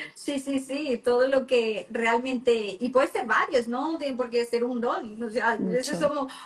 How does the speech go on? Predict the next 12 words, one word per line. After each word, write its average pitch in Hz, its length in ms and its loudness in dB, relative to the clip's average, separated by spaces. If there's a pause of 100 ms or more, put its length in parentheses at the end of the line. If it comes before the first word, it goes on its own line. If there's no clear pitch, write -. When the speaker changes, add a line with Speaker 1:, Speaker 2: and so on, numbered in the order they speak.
(140)
Speaker 2:
Mucho, 269 200 -2
sí, 320 80 0
sí. 302 60 -2
Speaker 1:
multipasionales 277 800 0 (200)
<laughs> - 180 -20
y 311 240 4
Speaker 2:
Exacto. 330 360 2
Speaker 1:
podemos 294 240 0
hacer 262 320 2
muchas - 360 -8
cosas. 247 520 0
Speaker 2:
<laughs> 320 100 -4